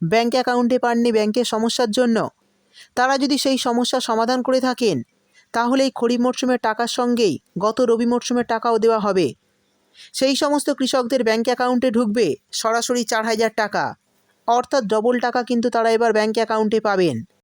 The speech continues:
শেষে জানিয়ে দেব টাকা দেওয়া শুরু হলে কোন কোন কৃষকদের দু হাজার ও পাঁচ হাজার টাকা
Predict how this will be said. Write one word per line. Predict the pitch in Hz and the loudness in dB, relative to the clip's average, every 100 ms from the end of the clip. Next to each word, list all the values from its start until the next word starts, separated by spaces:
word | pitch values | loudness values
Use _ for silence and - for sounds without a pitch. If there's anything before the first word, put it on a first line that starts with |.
| - | -10
শেষে | - 247 247 294 | -2 0 0 0
জানিয়ে | 269 269 269 | 2 2 2
দেব | 269 277 262 | 2 0 0
টাকা | 226 240 | -2 0
দেওয়া | 254 262 | 2 0
শুরু | - 254 247 | 0 0 2
হলে | 254 208 143 - | 2 0 -2 -4
কোন | - 254 247 | -2 0 2
কোন | 277 | 0
কৃষকদের | 254 254 269 233 262 | 0 0 0 0 -2
দু | 214 233 | 0 0
হাজার | 233 254 247 | 2 2 0
ও | |
পাঁচ | 233 226 | 0 -2
হাজার | 240 240 | -2 -2
টাকা | 247 233 | -2 -2